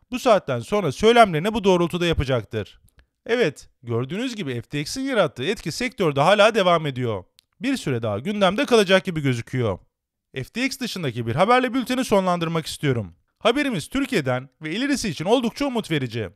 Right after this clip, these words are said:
Blockchain teknolojisi lise müfredatına ders olarak girmeye başardı. Buna göre blockchain, mesleki ve teknik Anadolu liselerinin bilişim teknolojileri alanında on birinci ve on ikinci sınıflarında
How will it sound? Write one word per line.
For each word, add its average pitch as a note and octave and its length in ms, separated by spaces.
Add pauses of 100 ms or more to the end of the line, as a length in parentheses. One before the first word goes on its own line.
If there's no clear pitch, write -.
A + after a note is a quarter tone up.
(680)
Blockchain C3 480
teknolojisi C3 760 (220)
lise B3 240
müfredatına C3+ 720
ders B3 240
olarak C#3 320
girmeye G#3+ 320
başardı. C#3 580 (960)
Buna E3+ 160
göre F3+ 320
blockchain, E3+ 640 (200)
mesleki D3+ 500
ve A#3+ 100
teknik D3 340
Anadolu A3 340
liselerinin A#2+ 720 (240)
bilişim D3 360
teknolojileri A#2+ 640
alanında D#3+ 640 (240)
on C4+ 240
birinci C3+ 320
ve B2+ 60
on F#3 120
ikinci A3+ 300
sınıflarında F#3+ 760